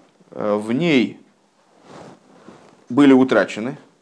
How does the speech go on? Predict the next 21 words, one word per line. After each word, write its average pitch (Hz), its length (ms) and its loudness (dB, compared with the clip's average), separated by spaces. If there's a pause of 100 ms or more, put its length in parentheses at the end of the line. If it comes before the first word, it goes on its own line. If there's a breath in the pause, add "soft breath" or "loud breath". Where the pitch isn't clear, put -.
(840 soft breath)
э, 107 460 2
гойд 127 380 0 (160)
зи-, 127 440 -2
э, 104 600 2
нецер 139 320 -2
гойд 123 220 2
есоид. 95 360 -6 (3000 loud breath)
Вайл 135 400 4
вибалдас 135 640 0
ваейцы 127 500 -4
янки 147 340 -4
визгивен 120 540 -4
цули 135 280 -6
цули 139 280 -6
попштел 135 440 -4
митос 143 400 -6
и 131 60 -2
шлеймо, 117 500 -4
потому 120 380 -8
что 120 180 -8
поскольку, 139 640 -2